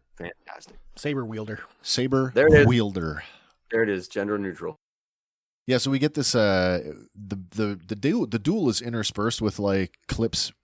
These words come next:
Speaker 3: uh, back to the ground battle. And at this point, you can see, like,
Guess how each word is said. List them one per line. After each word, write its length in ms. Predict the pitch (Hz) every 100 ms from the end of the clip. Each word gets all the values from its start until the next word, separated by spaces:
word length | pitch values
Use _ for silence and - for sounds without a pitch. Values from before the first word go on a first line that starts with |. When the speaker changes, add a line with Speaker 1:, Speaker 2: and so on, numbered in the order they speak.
| -
Speaker 3:
uh, 160 | 95
back 340 | 87 104 101 -
to 80 | 104
the 80 | 92
ground 340 | 90 87 101
battle. 380 | 98 107 120 120 _ _ _ _ _ _ -
And 100 | 98
at 120 | 95
this 140 | 135 147
point, 380 | 131 107 104
you 100 | 104
can 160 | 101 104
see, 300 | 101 117 113
like, 400 | 107 95 92 -